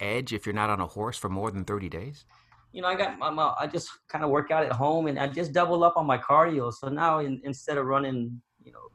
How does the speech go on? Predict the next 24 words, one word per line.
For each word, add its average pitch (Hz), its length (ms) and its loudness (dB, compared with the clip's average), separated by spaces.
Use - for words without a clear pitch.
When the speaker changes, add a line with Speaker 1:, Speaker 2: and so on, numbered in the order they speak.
Speaker 2:
say - 260 -6
three 139 200 -2
miles 131 360 6
every 127 160 0
day, 135 200 -2
now 135 160 2
I've 135 60 2
been 127 140 2
running 127 220 2
five, 131 440 4
and 120 100 -4
then 123 120 -4
I've 127 120 -2
been 127 220 0
riding 131 200 4
my 127 120 2
bike 131 320 2
anywhere 127 340 2
from 120 160 -10
fifteen 139 400 -4
to 123 60 -4
twenty 135 420 -2
after 123 360 -4
that. 127 260 2